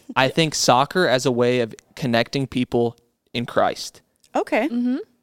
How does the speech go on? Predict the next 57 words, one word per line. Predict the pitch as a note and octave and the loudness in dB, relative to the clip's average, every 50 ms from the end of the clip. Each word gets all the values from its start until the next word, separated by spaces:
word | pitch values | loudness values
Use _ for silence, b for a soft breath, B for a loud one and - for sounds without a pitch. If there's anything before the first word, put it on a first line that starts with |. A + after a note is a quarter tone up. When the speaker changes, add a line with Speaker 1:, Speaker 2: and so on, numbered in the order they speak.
| _ _ _ | _ _ _
Speaker 1:
So | - - - E3+ C#3 G#2+ G#2+ | -6 0 2 4 4 4 4
Speaker 3:
Yeah. | A#2+ - B2+ | 2 2 0
Speaker 1:
I've | C3 A#2+ | 0 2
been | C3+ C#3+ D#3 | 2 2 2
on | F3 F#3 | 2 0
a | |
couple | - - F3+ F3+ F3+ | 0 0 0 0 2
mission | D3 B2 - A#2+ A2+ | 0 0 0 -2 -4
trips. | - - A2+ - - - - - - _ _ _ _ - | -2 -2 -4 -4 -4 -6 -8 -8 -10 _ _ _ _ -10
Speaker 3:
Okay. | G3+ C#3 | -4 -2
Speaker 1:
And | C#3 C3 B2+ | 0 2 4
there's | B2+ B2+ B2+ - - | 4 2 2 0 -2
this | C#3 B2 - - | -2 -2 0 0
unique | C3 A#2+ A#2+ A#2 A#2 A#2+ C3+ - - | -2 -2 -2 -2 -2 -2 -4 -4 -8
thing | - - - C3 B2+ B2+ B2 | -10 -4 -2 -2 -2 0 0
that | - G#2 | 0 0
I've | G#2+ A2 A2 G#2 | 0 0 0 0
gotten | - A2 G2+ G#2+ A2+ | -2 -2 -2 -2 -6
to | - A#2+ | -8 -10
do | A2 A2+ G#2+ A2 A2 | -6 -4 -2 -2 -2
when | A#2 B2 A2+ | -2 -2 -2
I've | A2+ A2 G#2+ | -2 -2 -2
been | - A2 G#2 | -4 -4 -4
in | G2 G#2 A2+ | -4 -6 -8
Haiti | - - - C3 C3 B2+ C3 C3 B2+ B2+ A2+ | -10 -6 -2 -2 0 0 0 0 -2 -2 -2
or | - A2+ G#2 | -2 -4 -6
Puerto | - - A2+ G#2 G2+ E2 | -4 -4 -6 -4 -4 -4
Rico | A2+ C3 C#3 - - C3+ B2 B2 A#2 A2+ A#2 | -4 -4 -4 -2 0 0 2 2 2 0 0
or | - - G#2+ G#2+ G#2+ G2+ G2 | 0 0 0 0 0 0 -2
Kenya, | - - - - C3 C3 C3 B2+ B2+ B2+ B2 B2 A#2+ - B B B B B | -4 -8 -6 -2 -2 -2 0 0 0 2 2 2 0 -2 B B B B B
um, | A#2 A2+ A2 | -4 -4 -2
all, | - A2+ A#2+ | 0 0 0
and | - A#2+ A#2+ A#2+ | 0 0 0 2
all | A#2+ B2 | 0 0
these | B2+ B2 - | 0 -2 -4
different, | C3 A2+ B2+ - | -4 -4 -2 -2
even | B2+ C#3 B2+ | -2 -2 -2
Southern | - - B2+ A2+ A2+ A2 | -2 0 -2 -2 -2 -4
Texas. | - - - C3 - - - B2 A#2+ - - - B B B B B B | -4 0 0 0 0 0 -2 -2 -2 -2 -6 -12 B B B B B B
There | - B2+ B2+ | 2 2 4
was | B2+ A#2+ | 4 2
such | - - - C3+ - - | 0 0 0 0 0 0
a | D3 | -2
cultural | - - - - C3 - - - E3+ | -2 -4 -6 -4 -6 -4 -2 -2 -2
divide. | E3+ D#3 E3 D3+ D#3+ D#3 E3 F3+ F#3 E3 B2+ | 0 0 0 0 2 2 2 0 -2 -2 -2
Like, | A#2+ A#2 - - - - | -2 -4 -4 -6 -14 -8
when | B2 B2 A#2+ | -4 -2 0
I | A#2+ | 0
was | A#2+ A#2+ A#2 - - - | 0 -2 -4 -6 -8 -4
in, | - B2+ C3 B2 A#2+ | 0 0 2 2 0
or | A2+ A#2+ B2 B2 | 0 2 2 2
when | A#2+ B2 | 2 2
I | A#2+ A#2+ | 0 0
was | A#2+ A2+ | 0 0
working | B2+ B2 A#2+ - - B2 A#2 | 0 -2 -2 0 -2 -2 -2
in, | A2 A2+ A2 A2 A2 | 0 -2 -2 -2 -2
uh, | G#2 G#2 G2 F2+ | -2 -2 -2 -4